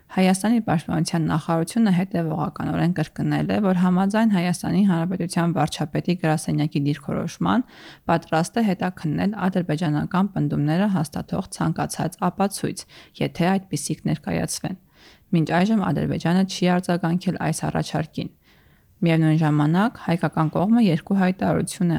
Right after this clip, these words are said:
արել մարտի երեսունմեկին և ապրիլի քսանին, լուսանկարներով ներկայացնելով ապացույցներ, որ ադրբեջանական ուժերը կրակ են բացել Հայաստանի Սյունիքի մարզի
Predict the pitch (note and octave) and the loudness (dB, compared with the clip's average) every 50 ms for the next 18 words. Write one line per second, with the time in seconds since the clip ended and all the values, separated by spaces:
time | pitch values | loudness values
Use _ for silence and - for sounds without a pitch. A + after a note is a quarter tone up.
0 | D#3 D3+ - - E3+ G3+ A3+ G3+ D#3+ E3 D#3+ - - G#3 G#3+ G#3+ A3 F3 D#3 D#3 | 0 0 0 0 2 2 4 4 4 2 0 -2 -2 -4 -2 -2 -2 -2 -2 -2
1 | - - E3+ E3 D#3 D#3 D#3 - E3 D#3 C#3+ - D3 D3 D3 - - D#3+ D3 D3+ | -2 -2 -2 0 0 0 -2 -2 -2 -2 0 -2 -2 -2 -4 -4 -4 -4 -2 -2
2 | D3 - - - - - E3 D#3+ D#3+ D#3+ E3+ G#3 A#3+ - - - - - - _ | -2 -4 -6 -8 -6 -4 -4 -2 0 2 2 0 0 -2 -6 -20 -20 -20 -20 _
3 | - F#3 - - F#3 E3+ D#3+ D#3 - - - D3 D3 D3 D#3+ E3 F3+ G#3 - - | -6 -4 -2 0 2 2 2 0 0 0 0 0 0 0 0 0 0 0 0 0
4 | D#3+ F3 - - D#3+ D#3+ D3+ - - F#3+ D#3+ - F3+ G3 - D#3 - - D#3+ D3+ | -2 -2 -2 -2 -4 -4 -4 -4 -6 -6 -4 -4 -2 -2 -2 -4 -4 -4 -6 -6
5 | - - - - - - - D#3 D#3+ F#3 G#3+ - - - F3 E3 E3 D#3 D#3+ D#3 | -6 -8 -10 -8 -6 -4 -2 -2 0 0 -2 -4 -4 -4 -2 0 0 0 0 0
6 | D#3 D#3+ D3+ D#3 D#3+ D#3+ D3+ D#3 D3+ D#3 - E3+ D#3+ - D#3+ D#3 E3+ E3+ F#3 G#3 | 0 0 0 0 0 2 2 2 0 0 -2 -2 -2 -2 -2 -2 0 0 0 0
7 | A3+ A3+ - - - D3+ - - - - D#3+ - - - - - G#3 G3+ G3 F3 | 0 -2 -2 -2 -2 -2 -2 -4 -4 -4 -4 -4 -6 -6 -6 -4 -4 -2 -2 -2
8 | D#3+ D#3+ - - - - - E3+ G3 G#3 - - F3+ F3 E3+ E3+ - - - D#3 | -2 -2 -4 -4 -6 -4 -2 0 0 -2 -2 -2 -2 0 0 -2 -2 -2 -2 -2
9 | D#3 - D#3+ D#3 D#3+ - G3 | -2 -2 -2 -4 -2 -2 -2